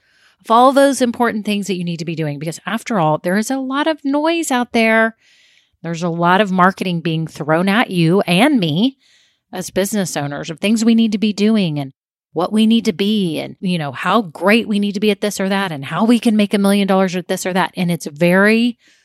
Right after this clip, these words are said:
daunting and overwhelming and can give you anxiety. Do you agree?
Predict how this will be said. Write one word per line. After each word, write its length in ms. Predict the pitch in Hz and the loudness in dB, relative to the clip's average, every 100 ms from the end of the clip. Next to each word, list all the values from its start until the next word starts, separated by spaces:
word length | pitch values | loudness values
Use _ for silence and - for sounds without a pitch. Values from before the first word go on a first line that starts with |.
| _ _ _ _ | _ _ _ _
daunting 540 | 170 160 143 151 127 _ _ _ - | 0 0 -2 -8 -12 _ _ _ -8
and 200 | 180 175 | -6 0
overwhelming 680 | 196 170 156 151 139 - - 185 | 0 2 2 0 -2 -8 -6 -2
and 120 | 185 | -2
can 200 | 175 175 | -2 -4
give 240 | - 185 | -2 -2
you 160 | 214 233 | 0 2
anxiety. 720 | 190 143 143 151 143 - _ _ - | 0 -2 -2 -2 -4 -12 _ _ -4
Do 80 | |
you 100 | 196 | 0
agree? 500 | 302 180 180 277 311 | 0 2 4 4 2